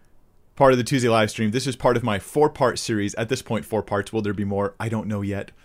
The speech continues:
I don't want to promise anything, but possibly. Um, on the Hebrew roots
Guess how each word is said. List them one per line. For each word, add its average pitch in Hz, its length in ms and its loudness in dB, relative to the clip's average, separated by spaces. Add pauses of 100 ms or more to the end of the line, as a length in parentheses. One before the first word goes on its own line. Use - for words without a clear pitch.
(180)
I 98 80 -8
don't 107 120 -2
want 107 100 -2
to 107 60 -4
promise 98 360 -6
anything, 98 320 -6
but 90 160 -6
possibly. 92 480 -6 (400)
Um, 87 460 -6 (100)
on 131 140 0
the 123 80 0
Hebrew 151 360 2
roots 127 440 -2